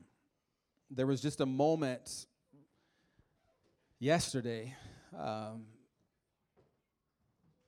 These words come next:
I knew, you know, what God, God was leading me to, to speak from. But there was just something else that God was doing, and, and, and when I was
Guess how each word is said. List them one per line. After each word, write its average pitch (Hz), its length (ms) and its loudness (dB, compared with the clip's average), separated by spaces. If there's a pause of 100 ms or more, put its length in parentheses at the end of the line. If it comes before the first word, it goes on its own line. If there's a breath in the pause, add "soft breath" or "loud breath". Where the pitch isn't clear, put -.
(400)
I 123 80 -8
knew, 131 580 -2 (100)
you 131 120 -8
know, 117 100 -6
what 117 240 -8
God, 123 220 -4
God 123 180 -4
was 117 160 -6
leading 123 260 -4
me 117 120 -6
to, 117 420 -4 (480)
to - 140 -10
speak - 360 -4
from. 110 380 -6 (1040 soft breath)
But 131 200 0
there 147 120 4
was 143 160 2
just 139 200 0
something 165 320 0
else 147 220 2
that 139 100 -2
God 139 240 2
was 123 160 -4
doing, 135 400 2
and, 120 280 -6
and, 120 320 -6 (220)
and 117 420 -8 (200)
when 123 200 -8
I 120 220 -4
was - 540 -4